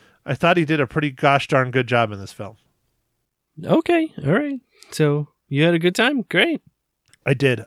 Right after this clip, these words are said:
Speaker 1: I thoroughly enjoyed it. Uh, I think it was almost the complete package, Mike, all the way around. Uh, if anything, there's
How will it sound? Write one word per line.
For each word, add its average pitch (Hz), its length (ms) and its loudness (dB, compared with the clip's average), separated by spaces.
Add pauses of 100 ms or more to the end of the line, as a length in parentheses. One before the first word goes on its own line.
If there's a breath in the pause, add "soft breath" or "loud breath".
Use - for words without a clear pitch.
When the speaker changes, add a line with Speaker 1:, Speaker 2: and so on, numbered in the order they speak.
Speaker 1:
I 135 120 0
thoroughly 147 580 2
enjoyed 127 420 0
it. - 240 -6 (540 soft breath)
Uh, 117 640 2 (440)
I 147 120 2
think 233 220 -2
it 277 40 2
was 262 240 0
almost 202 480 0
the 208 80 -4
complete 190 380 -2
package, 143 400 -2
Mike, 117 300 -10 (340 soft breath)
all 160 200 2
the 180 100 2
way 180 100 4
around. 139 460 2 (400 soft breath)
Uh, 135 360 4 (100)
if 170 240 0
anything, 190 480 0
there's 160 420 0